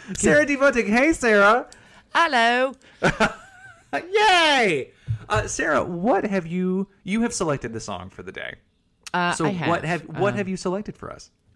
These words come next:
Speaker 2: we will be listening to Little Red Corvette by, uh, Prince, his, his Majesty, his Lordship, uh, the late Prince Rogers Nelson. Uh, it occurred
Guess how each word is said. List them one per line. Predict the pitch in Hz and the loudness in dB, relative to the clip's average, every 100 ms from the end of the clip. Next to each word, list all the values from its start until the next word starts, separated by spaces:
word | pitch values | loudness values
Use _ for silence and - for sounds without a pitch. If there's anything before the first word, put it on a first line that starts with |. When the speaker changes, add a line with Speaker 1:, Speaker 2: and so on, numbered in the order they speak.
| - 139 | -14 -8
Speaker 2:
we | 214 | -6
will | 262 277 | -6 -8
be | 285 | -6
listening | 208 160 - 170 | -6 -8 -8 -12
to | - 139 135 - | -8 -6 -6 -6
Little | 139 147 139 | -6 -6 -4
Red | 131 - | -6 -4
Corvette | 139 131 117 104 - - | -8 -6 -4 -6 -8 -10
by, | 110 110 110 - | -10 -8 -10 -12
uh, | 110 110 107 101 - | -14 -14 -14 -16 -12
Prince, | 120 101 113 - - _ _ | -12 -10 -12 -16 -20 _ _
his, | 127 123 - - | -12 -12 -16 -10
his | 143 135 | -10 -6
Majesty, | 131 127 110 - 113 120 117 | -6 -6 -8 -10 -10 -10 -12
his | - 127 | -14 -10
Lordship, | 131 123 - 110 117 - _ _ _ - _ 135 | -8 -8 -8 -8 -8 -14 _ _ _ -20 _ -8
uh, | 131 123 | -6 -6
the | 135 | -10
late | 135 135 | -8 -10
Prince | - 127 - | -12 -16 -12
Rogers | 123 117 113 120 | -12 -12 -12 -14
Nelson. | 110 - 113 110 - - | -14 -14 -14 -14 -18 -14
Uh, | 127 123 120 - | -10 -8 -8 -10
it | - 131 | -12 -10
occurred | 156 - 170 160 160 165 | -12 -12 -12 -10 -10 -12